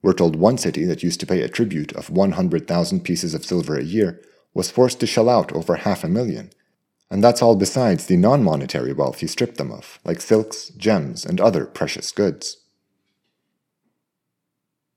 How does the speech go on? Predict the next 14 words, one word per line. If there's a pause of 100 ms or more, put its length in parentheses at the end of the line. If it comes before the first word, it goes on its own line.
(760)
We
don't
hear
of
any
other
conquests
besides
this
exceptionally
cruel
and
profitable
destruction